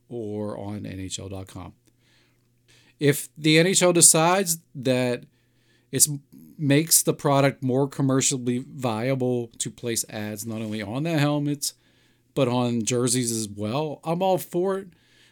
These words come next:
because I'm all for the continued existence of this league.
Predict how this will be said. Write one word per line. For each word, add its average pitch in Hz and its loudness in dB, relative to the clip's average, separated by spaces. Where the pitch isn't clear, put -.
because 143 2
I'm 165 2
all 160 6
for 143 2
the 139 2
continued 131 -2
existence 110 -4
of 104 -10
this 104 -4
league. 107 -18